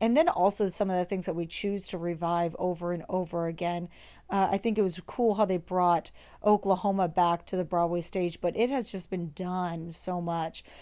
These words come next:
Gypsy, oh my God, Gypsy has been done so much. There are other classic works out there, a lot,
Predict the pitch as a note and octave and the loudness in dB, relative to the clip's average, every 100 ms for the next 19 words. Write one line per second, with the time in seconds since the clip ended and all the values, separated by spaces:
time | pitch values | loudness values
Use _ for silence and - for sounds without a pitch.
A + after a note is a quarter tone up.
0 | - F3+ A#3+ B3+ G3+ E3+ D#3+ - - G3 | -6 8 8 8 2 2 -2 -4 0 2
1 | E3 D#3+ E3 E3+ A3 G#3+ F3 D#3+ F3+ E3 | 2 -2 -2 2 2 2 0 -2 -6 -4
2 | F#3 E3+ E3 E3 - _ - - - - | -2 -2 -4 -8 -12 _ -16 -6 -4 6
3 | C4+ C4 C4 B3+ B3+ B3 B3 C4 G#3+ - | 10 10 10 10 8 8 8 8 8 4
4 | - - - - B3 C4 B3 A3 A3+ C#4 | -6 -14 -20 6 10 12 10 10 8 6
5 | C4+ - G3+ G#3 A#3 G3+ F#3+ F#3+ F#3+ - | 2 6 6 8 4 0 2 2 2 2
6 | F#3 F#3 F#3 G#3 A3 A3 - - F#3 F3 | 4 4 4 4 4 2 -2 2 4 4
7 | D#3+ - - | 2 0 -4